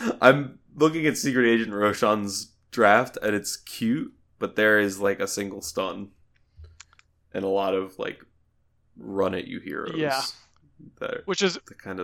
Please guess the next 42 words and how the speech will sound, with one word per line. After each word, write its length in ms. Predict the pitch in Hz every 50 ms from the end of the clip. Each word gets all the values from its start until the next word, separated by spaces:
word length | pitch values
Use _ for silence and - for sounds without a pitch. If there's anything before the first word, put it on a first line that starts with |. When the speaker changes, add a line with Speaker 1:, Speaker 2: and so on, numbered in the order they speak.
| - -
Speaker 2:
which 200 | 175 175 170 -
is 60 | 170 -
Speaker 1:
suffer. 80 | -
Speaker 2:
funny 240 | 202 196 185 175 156
'cause, 260 | 139 165 165 151 143 165 -
'cause 280 | - - 170 156 143 151
that 320 | 165 170 165 160 165 -
is, 360 | 170 160 160 156 151 143 139
uh, 520 | 151 147 147 143 143 143 143 143 - - - - _ _ _ _ _ _ _ _ _ - 139 -
Bananas, 420 | 160 156 160 160 151 151 151 147
A 100 | 170 160
K 160 | 139 156 156 143
Super 300 | - - 160 143 156 151
Nintendo 360 | 147 147 143 - 151 143 139 135
Chalmers. 420 | - 170 160 151 143 139 135 -
That 200 | - 170 156 151
is, 220 | 156 147 139 139
uh, 160 | 151 143 139 147
that's 240 | 160 160 160 -
his 160 | - 180 156 -
style. 440 | - - 170 160 156 143 139 143 - -
But 160 | 165 165 - _ - - - - _ _ _
the, 480 | 160 156 175 175 175 170 165 165 165 165 _ _ _ - -
Speaker 1:
Hmm. 180 | - 110 - -
Speaker 2:
you 40 | 180
know, 100 | 170 175
we, 540 | 160 165 160 156 156 151 151 151 151 151 160
you 80 | - 160
know, 100 | 147 147
the 140 | 143 160 151
Shaman 500 | - - 190 170 165 180 185 190 190 180
on 140 | 170 160 156
Grazing, 580 | 147 151 156 147 151 151 139 143 139 147 170 208 208 185
which 180 | 175 160 -
was 100 | - 147
something 260 | - 170 151 135 143
that 120 | 143 139 147
we 140 | 143 143 139
saw 380 | - - 151 143 143 143 143 -
on 140 | 151 143
our 120 | 143 143 143
team 400 | - - 156 147 143 127 -